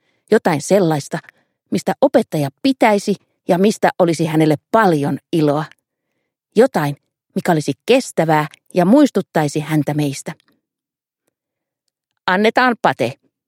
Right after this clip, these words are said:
Tuukka ehdotti. Tuukka on nero. Idea oli tietysti loistava. Opettaja takuulla ilahtuisi, kun saisi lahjaksi oppilaan, jota voisi opettaa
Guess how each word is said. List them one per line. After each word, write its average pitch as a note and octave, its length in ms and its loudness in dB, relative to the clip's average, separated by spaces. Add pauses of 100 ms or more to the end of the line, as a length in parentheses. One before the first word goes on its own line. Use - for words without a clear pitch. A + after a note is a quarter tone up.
(480)
Tuukka - 280 -6
ehdotti. D3+ 460 -12 (1300)
Tuukka - 420 -6
on E3 300 -4
nero. F3+ 360 -2 (720)
Idea C4 380 4 (140)
oli C4 240 4 (100)
tietysti A3 640 0
loistava. F#3 1000 2 (1000)
Opettaja D3+ 500 -2 (220)
takuulla D3 560 -2
ilahtuisi, D#3+ 560 0
kun F#3+ 180 0
saisi A#3+ 320 0
lahjaksi A#3 440 0 (140)
oppilaan, D3+ 580 0 (440)
jota C4 220 0
voisi C#4+ 280 2
opettaa D4+ 520 0